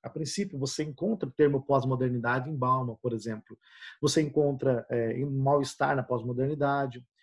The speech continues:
A Ética Pós-Moderna. Então, você vê que ele ainda usava a terminologia pós-modernidade, pós-moderno, pra fazer uma contraposição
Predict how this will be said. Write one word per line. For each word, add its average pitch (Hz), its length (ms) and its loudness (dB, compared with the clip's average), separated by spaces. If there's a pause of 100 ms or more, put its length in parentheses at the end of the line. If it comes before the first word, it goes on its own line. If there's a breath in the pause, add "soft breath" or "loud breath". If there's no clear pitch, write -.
(300 soft breath)
A 127 120 0
Ética 139 400 2
Pós-Moderna. 135 880 0
Então, 131 180 -8
você 151 220 -6
vê 147 120 -2
que 156 120 -2
ele 156 100 4
ainda 165 240 0
usava 139 300 -2
a 143 40 -18
terminologia 143 720 -2
pós-modernidade, 127 1000 0 (100)
pós-moderno, 131 680 -4 (500 loud breath)
pra 185 120 4
fazer 175 260 4
uma 175 140 0
contraposição 170 1120 -2